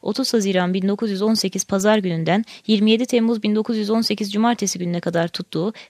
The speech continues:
ve yakında tümü Afet İnan tarafından yayımlanacak olan hatıra defterlerinden genellikle siyasal bilim kitapları okuduğunu ve devrim üzerine düşündüğünü öğreniyoruz. İktidar artık kendisine bile yakın gözükmektedir.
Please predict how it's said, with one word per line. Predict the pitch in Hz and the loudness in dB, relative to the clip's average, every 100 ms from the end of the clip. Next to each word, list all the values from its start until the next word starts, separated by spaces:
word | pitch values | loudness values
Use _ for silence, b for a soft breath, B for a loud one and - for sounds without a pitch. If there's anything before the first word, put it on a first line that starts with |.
| - | 0
ve | |
yakında | 190 196 190 202 | 0 2 -2 -2
tümü | - 226 220 | -2 -2 0
Afet | 196 202 202 | 0 -2 -2
İnan | 208 214 | 0 0
tarafından | 190 175 180 175 | 0 -2 -2 -2
yayımlanacak | 170 180 185 180 190 214 175 | 0 2 2 0 0 0 0
olan | 170 170 | 0 0
hatıra | 175 - 208 208 | -2 0 0 2
defterlerinden | 185 - 170 165 156 156 185 226 B B B | -2 0 0 2 0 0 -2 -4 B B B
genellikle | 220 226 240 - 240 | 2 4 2 0 -2
siyasal | - 214 220 247 214 | 2 0 4 2 2
bilim | 233 | 0
kitapları | 233 - 185 175 175 | -2 -2 -2 0 -2
okuduğunu | 175 175 165 180 254 B B | -2 -4 -2 -2 -4 B B
ve | 202 | 0
devrim | 202 214 269 254 | 4 4 2 0
üzerine | 208 202 202 | 0 0 0
düşündüğünü | 185 - 190 185 180 | -2 -2 -2 0 0
öğreniyoruz. | 160 156 151 156 160 - _ b b | 0 -2 -4 -8 -8 -14 _ b b
İktidar | - 220 208 185 233 - | -8 -4 -2 0 0 0
artık | 233 - 220 | -2 -2 -2
kendisine | 196 196 - 247 | 0 0 -2 -2
bile | 233 | 2
yakın | 214 202 196 | 2 2 0
gözükmektedir. | 165 170 - 160 151 151 - | 0 -2 -6 -6 -6 -6 -10